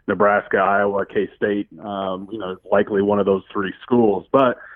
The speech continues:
I, I, I think it's smart for this staff to, to kind of realize that, hey, um, when there's an in-state guy like that, that is that talented, um,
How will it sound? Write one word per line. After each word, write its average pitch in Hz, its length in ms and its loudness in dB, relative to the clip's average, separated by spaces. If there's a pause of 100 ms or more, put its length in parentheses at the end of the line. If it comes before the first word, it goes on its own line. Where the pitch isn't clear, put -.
(300)
I, 104 120 0
I, 107 220 2 (160)
I - 60 0
think 131 180 2
it's 120 180 0
smart 123 340 2
for 117 80 0
this 113 240 -2
staff 120 380 2 (120)
to, 101 300 -4
to - 140 -16
kind 127 160 -2
of 104 100 -2
realize 110 460 2
that, 98 120 -4
hey, 117 260 0 (460)
um, 98 320 -6
when 110 140 -2
there's 131 160 2
an 127 80 2
in-state 123 400 0
guy 113 320 2
like 107 320 -2
that, 101 400 -2
that 95 420 -2
is 95 260 -10
that 117 220 0
talented, 113 680 0 (200)
um, 95 640 -2